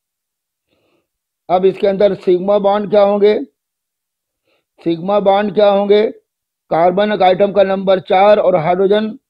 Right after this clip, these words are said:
का नंबर, कार्बन आइटम का नंबर एक, कार्बन आइटम का नंबर एक, हाइड्रोजन आइटम का नंबर चार, तो टोटल number of item मीथेन में हो गए पाँच और माइनस वन, तो is equal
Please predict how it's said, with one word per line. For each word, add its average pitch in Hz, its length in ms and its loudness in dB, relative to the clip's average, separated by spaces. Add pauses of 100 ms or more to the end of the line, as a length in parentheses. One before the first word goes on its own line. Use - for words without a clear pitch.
(120)
का 185 80 -2
नंबर, 185 400 -6
कार्बन 190 360 0
आइटम 202 260 -2
का 202 100 2
नंबर 196 320 0
एक, 214 420 2 (300)
कार्बन 196 400 -2
आइटम 196 340 0
का 202 120 0
नंबर 196 380 0
एक, 214 480 0 (240)
हाइड्रोजन 190 380 -2
आइटम 190 360 0
का 196 120 2
नंबर 190 340 0
चार, 202 340 2
तो - 420 -12
टोटल 196 500 -2 (440)
number 180 260 -2
of 190 160 2
item 185 320 0
मीथेन 196 440 -2
में 196 100 -4
हो 190 100 2
गए 208 140 0 (120)
पाँच 202 380 2 (2500)
और 190 380 2 (420)
माइनस 190 520 -2
वन, 190 340 0
तो - 340 -14
is 180 200 -4
equal 208 260 0